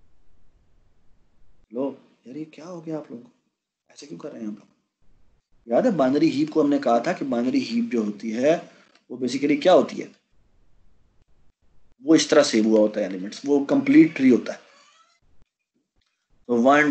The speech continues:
टू, थ्री, फ़ोर, फ़ाइव, सिक्स, ये हो जाएगा सेवन, ये हो जाएगा एट, ये seventh index पे पड़ा हुआ है, eight index पे, फिर ये नाइन है, वन, टू, थ्री, four, फ़ाइव, six, six, सॉरी, ये सिक्स है और ये सेवन है।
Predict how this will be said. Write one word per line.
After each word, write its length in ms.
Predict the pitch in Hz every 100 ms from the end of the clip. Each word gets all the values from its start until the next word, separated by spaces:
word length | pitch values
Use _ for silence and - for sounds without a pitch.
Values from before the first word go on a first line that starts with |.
| 139
टू, 340 | 143 135 135 131
थ्री, 400 | - 127 127 127
फ़ोर, 480 | 123 - 120 120 123 - - - - -
फ़ाइव, 280 | - 123 123
सिक्स, 520 | 113 - 131 - - - _ _ _ -
ये 180 | 120 127
हो 100 | 123
जाएगा 160 | 120 117
सेवन, 560 | - 120 117 120 120 117 _ _ 120
ये 100 | 120
हो 80 | 113
जाएगा 200 | 113 113 113 117
एट, 140 | 117
ये 160 | 117 120
seventh 340 | 120 127 135
index 220 | 135 123 123
पे 60 |
पड़ा 180 | 117 117
हुआ 140 | 117 117
है, 60 | 117 123
eight 120 | 120
index 260 | 117 113
पे, 160 | - 113 107 _ _ _ - - -
फिर 60 | 110
ये 160 | 123
नाइन 460 | 113 107 110 120 120
है, 80 | 110 104 _ _ _ _ _ - - -
वन, 80 | 117
टू, 120 | 123
थ्री, 180 | 117 123
four, 200 | - 117
फ़ाइव, 180 | 117 113
six, 340 | - - - - - -
six, 260 | - 139 -
सॉरी, 200 | 113 101 - - - - - - - -
ये 80 | 127 117
सिक्स 340 | 160 156 -
है 100 | 151
और 160 | 120 123
ये 80 | 127
सेवन 380 | - 107 107
है। 100 | 87